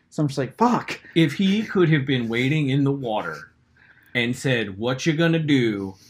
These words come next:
Speaker 2: shark, when Hulkamania runs wild on you?" that would have made this movie better.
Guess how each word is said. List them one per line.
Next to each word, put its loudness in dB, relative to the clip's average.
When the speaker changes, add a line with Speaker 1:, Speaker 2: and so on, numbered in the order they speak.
Speaker 2:
shark, -2
when -2
Hulkamania 0
runs -6
wild 2
on 2
you?" 2
that 4
would 0
have -2
made -4
this -8
movie -4
better. -10